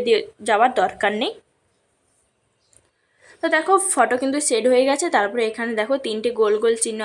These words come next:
আছে, ফিল্টারের চিহ্ন। তো এখানে ফিল্টারে গিয়ে তোমরা যে কোনো কালার চেঞ্জ করতে পারো। দেখো বন্ধুরা আমি তোমাদের একটু দেখিয়ে দিই একটা কালার চেঞ্জ করে। এই দেখো ডিউ জিরো ওয়ানে আমরা একটু এলাম, উম,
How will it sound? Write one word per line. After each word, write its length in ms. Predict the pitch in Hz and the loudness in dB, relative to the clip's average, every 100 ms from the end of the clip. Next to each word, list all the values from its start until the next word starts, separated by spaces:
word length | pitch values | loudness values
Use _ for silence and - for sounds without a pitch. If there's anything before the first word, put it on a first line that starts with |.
| 226 | -2
আছে, 140 | 330 330 - | -2 -4 -6
ফিল্টারের 500 | 233 214 220 233 262 - | -8 -4 0 2 0 -4
চিহ্ন। 180 | 247 311 440 - - - | -4 -6 -6 -14 -20 -12
তো 60 | - | -2
এখানে 180 | 349 370 381 | 2 2 2
ফিল্টারে 440 | 311 269 262 294 302 | -2 -4 0 0 0
গিয়ে 120 | 320 339 | -2 -2
তোমরা 180 | 269 262 240 | -2 -2 0
যে 60 | 214 202 | 0 -2
কোনো 160 | 226 262 | -4 -2
কালার 260 | 208 202 214 214 | -2 0 -2 -4
চেঞ্জ 180 | 226 226 - | -6 -6 -4
করতে 220 | 214 214 220 | -4 -2 -2
পারো। 160 | 196 214 226 | -2 -4 -4
দেখো 180 | 190 - 233 | -4 -4 -4
বন্ধুরা 260 | 254 311 - | -4 -2 -2
আমি 120 | 233 240 | -2 -4
তোমাদের 240 | 240 247 247 | -4 -2 -4
একটু 120 | 247 254 208 | -4 -2 0
দেখিয়ে 240 | 202 240 | 0 -4
দিই 120 | 254 247 | 0 0
একটা 160 | - 240 | 0 -4
কালার 240 | 196 208 220 | -2 -2 -2
চেঞ্জ 180 | 214 214 - - | -2 -2 -4 -2
করে। 160 | 240 - - - - | -4 -4 -12 -20 -2
এই 60 | 277 | 2
দেখো 160 | 277 311 262 | 2 2 0
ডিউ 140 | 240 233 226 | -2 -4 -4
জিরো 180 | 247 233 240 | -2 0 2
ওয়ানে 200 | 226 269 233 | 0 2 0
আমরা 160 | 220 240 | 0 -2
একটু 160 | 226 - 254 | -2 0 0
এলাম, 180 | 208 349 - - - - | 2 0 -2 -18 -20 -12
উম, 240 | 214 226 | -6 -2